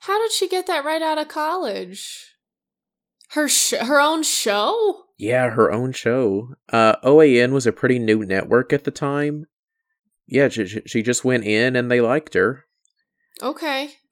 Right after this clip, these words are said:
Speaker 2: Yeah, um, apparently she was always a, uh, a, a very smart and studious girl. So, uh, ma-, maybe she presented herself well that way. But of course, also being, uh,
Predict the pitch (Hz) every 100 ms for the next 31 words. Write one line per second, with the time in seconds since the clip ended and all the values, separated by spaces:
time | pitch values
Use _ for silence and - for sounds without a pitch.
0 | - 143 120 98 110 113 110 - 117 -
1 | 165 185 151 165 143 - 131 123 120 -
2 | 113 117 120 120 123 120 - - 107 104
3 | 101 101 98 95 - - 107 95 110 113
4 | 113 110 104 98 98 - - - - -
5 | - 107 110 120 110 - 110 98 110 135
6 | - 147 151 156 - _ _ _ _ _
7 | - - 117 107 104 101 98 113 - 113
8 | 120 117 117 - 117 110 110 117 117 -
9 | 120 117 117 110 104 95 113 135 143 147
10 | 151 - _ _ _ _ _ - 131 120
11 | - 139 120 117 - 104 107 - - 101
12 | 101 - 110 107 104 101 101 101 95 95
13 | 98